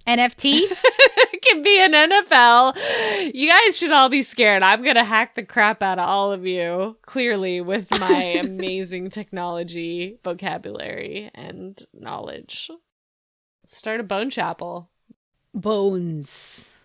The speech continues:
Speaker 1: from the East.
Speaker 2: Bones from the East. There you go. Bones from the East.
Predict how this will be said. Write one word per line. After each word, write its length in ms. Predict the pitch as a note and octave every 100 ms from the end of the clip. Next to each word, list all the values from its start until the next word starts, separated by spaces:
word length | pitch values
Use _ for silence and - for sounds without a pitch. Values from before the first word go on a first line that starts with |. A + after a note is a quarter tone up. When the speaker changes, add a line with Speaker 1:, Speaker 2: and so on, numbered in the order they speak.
| _
Speaker 1:
from 240 | F#3 E3+
the 100 | E3 -
East. 680 | E3 D#3 F3+ - - F#3+
Speaker 2:
Bones 320 | A3 D#4 F4+
from 180 | G4 G4
the 80 | E4+
East. 320 | B3 B3+ A3
There 160 | G#3+ G3
you 80 | F#3
go. 280 | E3 E3+ F3+ _
Bones 340 | F3 F3 G3 G3
from 180 | A3
the 160 | A3 -
East. 680 | A3+ B3+ - - - -